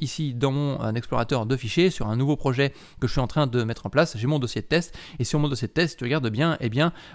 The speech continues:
euh, j'ai, euh, des tests, d'accord ? J'ai différents tests pour différents, euh, use cases, j'ai différents mocks aussi, j'ai différents composants sur lesquels je peux, euh, mettre en place des tests.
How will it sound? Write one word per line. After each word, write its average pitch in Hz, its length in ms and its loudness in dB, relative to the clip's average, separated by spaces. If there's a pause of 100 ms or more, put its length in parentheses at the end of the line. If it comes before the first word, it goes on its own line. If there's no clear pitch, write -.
euh, 113 140 4
j'ai, 156 420 6
euh, 113 80 2
des 110 120 2
tests, - 260 0
d'accord ? 123 360 2
J'ai 131 180 2
différents 117 360 -2
tests 156 280 2
pour 147 200 -2
différents, 113 460 -2 (240)
euh, 110 100 4
use 107 240 2
cases, 143 300 6
j'ai 113 220 2
différents 123 420 0
mocks 135 280 4
aussi, 143 400 -2 (240)
j'ai 135 260 6
différents 139 420 0
composants 135 460 0
sur 131 120 -4
lesquels 120 380 0
je 117 400 -2
peux, 131 300 2
euh, 107 160 2
mettre 123 240 0
en - 20 -4
place 123 160 0
des 104 100 -2
tests. - 300 0